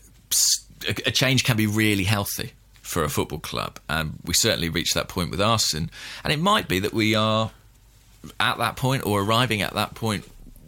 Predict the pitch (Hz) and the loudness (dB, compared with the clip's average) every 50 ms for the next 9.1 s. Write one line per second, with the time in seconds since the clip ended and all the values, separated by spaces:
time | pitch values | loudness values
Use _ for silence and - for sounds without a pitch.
0 | - - - - 131 117 110 107 107 - - - - - - - 117 117 117 127 | -20 -20 -10 -2 0 2 2 2 0 -2 -4 -6 -8 -10 -6 -4 -2 0 0 2
1 | 147 156 123 - - - - - - - - - - - - - - 101 101 104 | 2 2 0 -2 -4 -8 -16 -18 -18 -18 -18 -18 -18 -16 -8 0 2 4 4 4
2 | 101 101 98 98 85 - - - - - 90 120 131 120 110 90 87 87 - - | 4 4 2 2 0 -2 -6 -16 -20 -18 -6 0 0 2 2 4 2 2 2 2
3 | 104 104 101 98 98 98 98 95 - - _ - - - - - - - - - | 2 4 4 2 2 0 -2 -4 -6 -10 _ -20 -20 -20 -20 -20 -18 -8 -6 -6
4 | - - - - - - - - - - - - - - - - - - - - | -4 -4 -8 -12 -14 -20 -20 -20 -20 -20 -20 -20 -20 -20 -20 -20 -20 -20 -10 -2
5 | 98 120 117 117 113 110 117 110 - 107 - 110 117 127 107 - - - - - | 0 2 2 4 4 4 4 4 4 2 2 4 4 2 2 0 -2 -10 -20 -20
6 | - - - 87 80 65 64 62 62 - 55 50 50 - - - - - - - | -20 -10 -4 -2 -2 -2 -2 -4 -6 -6 -6 -8 -8 -8 -10 -10 -12 -12 -14 -16
7 | - - - - - 156 165 160 - - - - - - - - 214 220 208 175 | -16 -12 -4 0 2 2 2 2 0 -6 -10 -16 -6 -2 0 2 2 2 2 0
8 | - 156 151 143 135 - 95 120 123 - - 123 - - - - 95 87 71 62 | 2 2 2 2 0 0 0 0 0 2 0 0 0 -2 -6 -4 -2 -2 0 -2
9 | - | -4